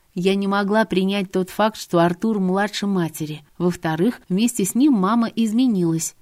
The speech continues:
Уровень ее ответственности за нас с сестрой упал ниже некуда, и она как-то мне заявила, что свое уже с нами отработала.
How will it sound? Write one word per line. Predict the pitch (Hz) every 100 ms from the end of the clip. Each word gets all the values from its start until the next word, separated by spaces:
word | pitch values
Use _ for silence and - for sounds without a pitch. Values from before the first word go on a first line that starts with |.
| _
Уровень | 175 175 156 156
ее | 156 170
ответственности | 165 165 180 208 - 165 165 -
за | 156 165
нас | 175 180
с | -
сестрой | 151 - 175 202
упал | 175 180 185 190
ниже | 180 202 180
некуда, | 180 180 190 - 165 165 -
и | -
она | 208 226 220
как-то | 202 -
мне | 202 208
заявила, | 190 202 208 330 247
что | - 196
свое | 196 202 254
уже | 214 180
с | -
нами | 202 202
отработала. | 190 185 214 220 175 160 160 151